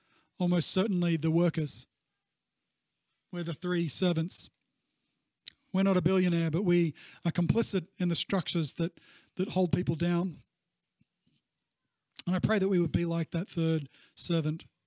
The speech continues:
that we would be willing to set aside the gain that can be had, uh, in this world in order to reflect the values of the kingdom of God. May we be generous with the poor.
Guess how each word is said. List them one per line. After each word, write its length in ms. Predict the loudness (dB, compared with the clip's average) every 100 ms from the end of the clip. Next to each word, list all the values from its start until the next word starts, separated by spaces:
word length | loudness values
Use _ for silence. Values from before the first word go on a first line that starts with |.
| _ _ _ _ -4
that 80 | 0
we 180 | 2
would 320 | 4 2 0 -4 -20 _ _
be 100 | 0
willing 240 | 4 4 2
to 140 | 2
set 260 | 2 2 4
aside 640 | 2 2 0 2 0 -4 -14 _
the 380 | -4 -2 -2 -4 -10 _ _ -2
gain 460 | 0 2 0 -2 -6
that 120 | -8
can 120 | -6 -4
be 80 |
had, 360 | -2 -2 -4 -6 -14 _ _ _ _ _ _ _
uh, 300 | -4 -2 -4 -8 _ _ _ _
in 140 | -4 0
this 220 | 0 -2
world 340 | -4 -6 -10 -16 _ _ _ _ _ _ _
in 140 | -4 0
order 220 | 0 0
to 100 | -2
reflect 380 | -2 -4 -6 -4
the 60 |
values 760 | -4 -2 -2 -2 -4 -4 -6 -8 _
of 140 | -10 -8
the 60 |
kingdom 300 | -6 -6 -4
of 80 | -6
God. 240 | -6 -8 -10 _ _ _ _ _ _ _ _ _ _ _ _ _ _ _ _ _ -4
May 160 | 0
we 100 | 2
be 160 | 0 0
generous 600 | 0 0 0 -4 -6 -10 _ -8
with 120 | -6
the 60 |
poor. 300 | -4 -2 -2